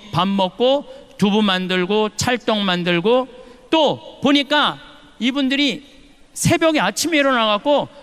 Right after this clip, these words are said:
럭셔리하게 산책을 하더라고. 럭셔리하게. 또 아침 먹고도 얼마나 우아하게 커피를 마시는지 몰라.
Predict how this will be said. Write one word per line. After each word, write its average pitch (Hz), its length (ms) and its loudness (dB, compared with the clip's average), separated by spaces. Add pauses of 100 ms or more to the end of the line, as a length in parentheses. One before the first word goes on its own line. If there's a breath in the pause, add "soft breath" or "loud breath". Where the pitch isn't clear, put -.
(200 loud breath)
럭셔리하게 254 1040 -2
산책을 269 440 -8
하더라고. 131 560 -10 (480)
럭셔리하게. 196 680 0
또 - 140 -2
아침 311 300 0
먹고도 269 520 0
얼마나 240 460 0
우아하게 208 600 -2
커피를 269 480 -4
마시는지 156 480 -4
몰라. 139 460 -2